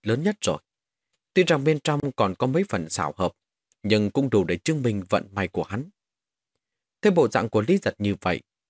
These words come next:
Nhược Lâm thở phào một hơi. Nàng lại nhìn Lý Giật một cái, chợt thở dài rồi nói, "Có điều, nếu người thật sự muốn học bộ đấu kỹ đó của ta, cũng không phải không được. Chỉ có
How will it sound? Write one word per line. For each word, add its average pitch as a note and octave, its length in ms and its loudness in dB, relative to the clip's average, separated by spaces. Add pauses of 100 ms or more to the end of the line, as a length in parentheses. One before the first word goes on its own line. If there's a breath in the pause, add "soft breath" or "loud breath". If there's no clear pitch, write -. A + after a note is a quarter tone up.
(200)
Nhược C#3 220 2
Lâm D#3 220 0
thở G#2+ 180 -2
phào G2 160 -6
một F2+ 240 -4
hơi. C#3 200 -2 (540)
Nàng C#3 160 2
lại B2 140 2
nhìn A#2+ 180 2
Lý D3 160 0
Giật - 200 0
một F2+ 200 -2
cái, E3+ 300 -2 (260)
chợt G#2+ 160 2 (160)
thở G2+ 120 -2
dài F#2+ 200 -2
rồi F2 160 -2
nói, D#3+ 240 -4 (760)
"Có G3 100 4
điều, A#2 380 0 (280)
nếu A#2 140 4
người G#2 140 4
thật G#2 240 -4
sự - 320 2
muốn A#2+ 360 0
học - 260 -4
bộ E2+ 100 0
đấu F#2+ 180 -2
kỹ - 160 -2
đó C#3 260 -6
của F2 160 0
ta, G#2+ 280 -4 (440)
cũng B2+ 260 2
không G#2 140 -2
phải F#2+ 160 -8
không F#2 220 -6
được. F2 200 -4 (480)
Chỉ C#3 120 2
có F#3+ 160 2